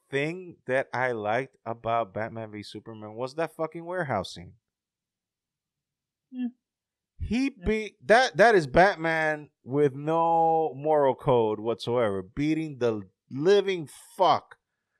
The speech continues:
Speaker 1: out of, uh, thugs and not beating them like, "Oh, let me hurt you." No, he's fucking murdering people. <laughs> He fucking murdered people with his bare fucking hands.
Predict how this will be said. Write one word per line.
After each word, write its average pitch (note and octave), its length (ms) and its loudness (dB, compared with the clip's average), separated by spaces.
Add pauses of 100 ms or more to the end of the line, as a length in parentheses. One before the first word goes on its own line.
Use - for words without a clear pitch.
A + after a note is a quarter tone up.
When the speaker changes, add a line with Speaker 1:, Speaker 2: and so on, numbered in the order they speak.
(320)
Speaker 1:
out C3+ 240 6
of, A#2+ 380 -2 (400)
uh, A#2 180 4
thugs G#2 680 0 (600)
and C#3 260 0
not F#3 340 2
beating G#3 400 -6
them E3+ 280 -6
like, D#3+ 300 2
"Oh, G3 180 4
let F3+ 180 0
me F3+ 140 -2
hurt D#3+ 320 -2
you." A2+ 140 -6
No, B2+ 400 -2 (420)
he's F#4+ 160 4
fucking F3 380 2
murdering B2+ 480 4
people. G2+ 320 0
<laughs> A#5+ 40 -4 (1040)
He G#4+ 100 8
fucking D3+ 540 -2
murdered F#3 880 6 (380)
people E3 520 4 (160)
with C#4 180 4
his G#3+ 160 4
bare E4 400 2
fucking C#4 520 6
hands. E3 680 2